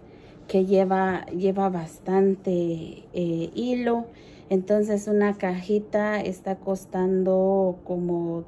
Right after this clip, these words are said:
treinta y siete, treinta y ocho o cuarenta quetzales allá en mi país, ¿verdad? Entonces, eh, cuando se tiene,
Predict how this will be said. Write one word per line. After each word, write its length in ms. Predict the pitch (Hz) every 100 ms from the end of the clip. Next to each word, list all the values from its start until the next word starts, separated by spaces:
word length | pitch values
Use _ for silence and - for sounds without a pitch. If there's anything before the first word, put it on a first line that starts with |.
| -
treinta 380 | 180 175 175 170
y 80 | 175
siete, 580 | - 190 196 196 196
treinta 380 | 190 180 180 185
y 100 | 175
ocho 220 | 185 214
o 40 | 190
cuarenta 560 | 185 175 175 175 175
quetzales 720 | 170 175 165 - 226 226 185 185 - - - - - - -
allá 400 | 175 170 180 180
en 400 | 185 180 170 165
mi 120 | 175
país, 520 | 170 180 214 320 311
¿verdad? 420 | 185 175 190 220
Entonces, 760 | 208 196 220 233 233 - 202 190 - - - - - - -
eh, 680 | 196 196 190 190 185 180 170 - - - 190 - - -
cuando 360 | 208 208 208
se 420 | 202 214 202 196 190
tiene, 380 | 233 262 294